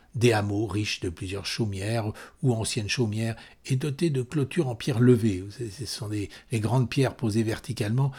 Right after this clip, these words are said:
faisant la hauteur de la clôture. En qualité d'architecte des bâtiments de France, chargé du suivi pour l'État, je craignais une réaction négative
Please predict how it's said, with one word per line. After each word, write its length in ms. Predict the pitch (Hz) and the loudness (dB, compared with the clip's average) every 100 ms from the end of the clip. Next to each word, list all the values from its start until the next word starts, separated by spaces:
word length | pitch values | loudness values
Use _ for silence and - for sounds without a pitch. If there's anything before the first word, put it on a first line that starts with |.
| - _ | -14 _
faisant 580 | - 117 110 135 127 113 _ - | -2 0 4 4 4 0 _ -2
la 120 | 113 | 2
hauteur 340 | 123 135 120 | 2 2 0
de 60 | 107 | 0
la 120 | 104 | -4
clôture. 500 | 90 98 - 85 82 _ _ - _ _ _ _ _ - - - | -6 -10 -10 -14 -14 _ _ -20 _ _ _ _ _ -20 -18 -12
En 60 | - | -6
qualité 380 | 104 92 90 95 | -6 -6 -8 -8
d'architecte 460 | 95 - 117 101 | -6 -6 -4 -6
des 80 | 92 | -6
bâtiments 360 | 95 92 123 131 | -8 -4 0 0
de 40 | |
France, 280 | - 160 131 - - | 2 2 0 -10 -14
chargé 360 | - 123 113 113 | -4 -2 2 2
du 160 | 101 107 | 2 -2
suivi 500 | - 123 120 120 127 | -2 2 2 4 0
pour 300 | - 117 110 | 0 0 2
l'État, 380 | 127 127 160 139 - - - - _ - - | 2 2 0 -2 -16 -20 -20 -20 _ -16 -8
je 200 | - 120 | -2 -2
craignais 460 | 104 113 117 139 123 | 0 0 4 4 2
une 160 | 107 | 0
réaction 440 | 92 101 92 139 107 | -4 -6 -4 -4 0
négative 680 | 117 117 117 160 120 90 | 0 0 -2 0 0 -2